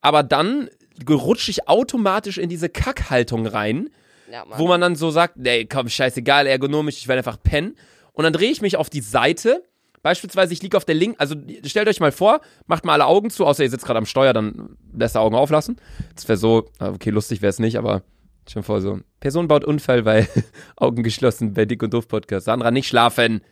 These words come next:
Speaker 2: Du hast doch gesagt, Augen zu.
Speaker 1: Ja, aber du siehst so aus, als würdest du jetzt hier pennen im Stuhl.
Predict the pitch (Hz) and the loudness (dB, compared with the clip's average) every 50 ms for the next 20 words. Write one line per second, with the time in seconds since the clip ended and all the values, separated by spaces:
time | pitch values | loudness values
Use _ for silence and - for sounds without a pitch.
0 | _ _ - 247 226 277 277 294 294 302 302 269 302 302 262 - 320 403 330 233 | _ _ -14 -6 -2 -2 -2 -2 -2 -4 -4 -4 -4 -6 -4 -4 -4 -4 -4 -6
1 | - - 240 233 220 - - 120 127 123 123 127 135 147 - 160 147 143 131 131 | -8 -10 -12 -12 -6 0 2 4 4 2 2 -2 -4 -2 2 2 2 2 2 -2
2 | 151 - - 147 127 - 135 113 160 170 185 165 135 117 - - 117 113 104 95 | -4 -4 -4 -4 -2 -2 -2 0 0 0 2 0 -2 -2 -4 -4 -2 -2 -2 -2